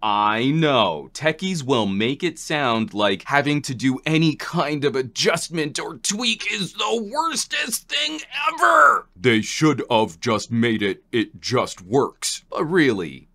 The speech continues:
it's fine. If you were able to use a web browser or an app to find this video, I trust that you're savvy enough to not constantly be scraping your knuckles by dragging them on the ground. By watching this video,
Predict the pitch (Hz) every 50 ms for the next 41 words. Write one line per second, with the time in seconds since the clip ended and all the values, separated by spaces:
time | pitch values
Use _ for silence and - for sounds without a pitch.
0 | _ _ _ - 233 220 - - - - - - - 240 220 190 131 101 85 73
1 | 67 - _ - - - 170 247 262 - 151 151 151 147 135 127 101 95 104 135
2 | 147 202 202 170 123 143 135 104 117 123 131 139 131 120 151 151 - _ _ -
3 | 95 104 101 92 95 101 110 135 139 - - - 92 82 - - 107 123 151 185
4 | 190 190 143 127 165 185 185 - 135 147 233 240 151 110 92 87 85 85 85 -
5 | - 247 - - - 302 330 320 - - - 208 196 - 156 151 151 143 - -
6 | 156 196 196 151 156 139 127 135 170 175 151 - - - 156 180 196 196 - -
7 | - - 175 226 247 - - 196 147 113 113 120 123 123 104 110 104 - - -
8 | - - 95 123 139 135 - 143 135 135 139 143 160 160 156 - 123 117 113 113
9 | 104 - 110 107 107 104 107 85 87 80 85 90 95 101 98 101 98 95 98 95
10 | 95 95 95 90 101 113 117 113 104 92 76 - - - - 95 104 110 107 113
11 | 131 143 165 160 - 147 131 127 113 113 135 202 220 180 127 101 90 80 78 80
12 | 104